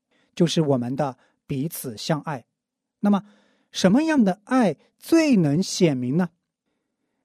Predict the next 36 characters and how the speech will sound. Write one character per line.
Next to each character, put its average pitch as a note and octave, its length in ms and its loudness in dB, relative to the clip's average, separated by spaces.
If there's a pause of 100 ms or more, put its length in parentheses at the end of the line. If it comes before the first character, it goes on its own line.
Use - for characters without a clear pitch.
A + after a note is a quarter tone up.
以 D3 100 -6
弗 D#3+ 140 -4
所 D#3 240 0
书 F3+ 240 2
第 F#3 160 -2
三 F#3+ 240 -2
章 F3+ 160 -2
说， F3 260 -2 (300)
不 C#4 100 -2
只 D3 220 -4
是 - 220 -8
一 G3+ 100 -2
般 F3+ 320 -6
的 D#3 100 -8
爱， C3 220 -10 (480)
特 A#3+ 240 2
别 C3 180 -6
是 C#3+ 300 -8 (100)
跨 G#3+ 360 -2
越 D#3+ 320 -2
犹 B2+ 240 -8
太 G#3+ 240 -2
人 C#3+ 340 -4 (260)
与 C#3+ 240 -8 (100)
外 G3 220 0
邦 F3+ 220 -2
人 C#3 180 -6
之 F3 160 -8
间 E3+ 280 -4
差 G#3+ 320 -6
异 G#3+ 120 0
的 C#3 200 -8
彼 C#3+ 280 -12
此 C#3+ 280 -14
相 C#3+ 220 -6
爱， C#3 200 -10